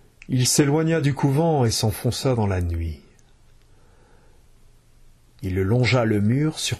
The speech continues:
plusieurs centaines de mètres. La pénombre était impressionnante, mais Stift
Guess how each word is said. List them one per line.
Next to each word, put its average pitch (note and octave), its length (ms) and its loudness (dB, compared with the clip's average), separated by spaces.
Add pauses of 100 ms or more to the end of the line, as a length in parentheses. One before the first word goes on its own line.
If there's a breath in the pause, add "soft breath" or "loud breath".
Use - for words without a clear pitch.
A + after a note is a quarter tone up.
(100)
plusieurs A2+ 520 -4
centaines C3+ 460 -2
de A#2 100 -4
mètres. E2+ 540 -6
La E2+ 100 -6
pénombre D3 560 0
était C3 240 0
impressionnante, F#3 680 0
mais A2+ 140 0
Stift - 800 -4